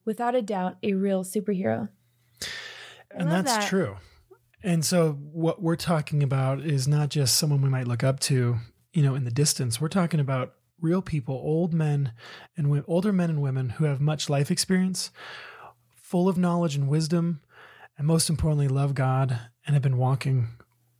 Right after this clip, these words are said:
Speaker 2: for longer than us.
Speaker 1: Mm-hmm.
Speaker 2: Like, that's the idea, is like, um, 'cause we're talking about this idea of mentors and, um, people that we look up to and people that we can be, um, poured into by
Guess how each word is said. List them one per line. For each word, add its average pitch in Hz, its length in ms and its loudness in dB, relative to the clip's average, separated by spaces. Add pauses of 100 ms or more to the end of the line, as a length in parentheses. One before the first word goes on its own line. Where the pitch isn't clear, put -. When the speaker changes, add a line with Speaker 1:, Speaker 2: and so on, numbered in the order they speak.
Speaker 2:
for 147 180 -4
longer 151 280 2
than 120 100 -4
us. - 360 -2
Speaker 1:
Mm-hmm. 190 260 0
Speaker 2:
Like, 156 100 0
that's 170 140 2
the 160 120 2
idea, 139 240 0
is 120 120 -2
like, 123 200 -2 (680)
um, 131 300 0
'cause 156 180 -2
we're 147 60 0 (120)
talking 170 180 2
about 160 140 2
this 147 140 0
idea 139 300 0
of 117 140 -6
mentors 131 720 2 (120)
and, 123 340 2 (360)
um, 120 320 2
people 160 280 0
that 147 120 0
we 147 80 0
look 139 200 0
up 135 140 -2
to 147 120 2
and 123 100 2
people 151 200 0
that 139 140 2
we 135 100 0
can 127 280 0 (380)
be, 131 340 0 (400)
um, 117 560 2
poured 147 220 0
into 143 380 0 (140)
by 117 400 0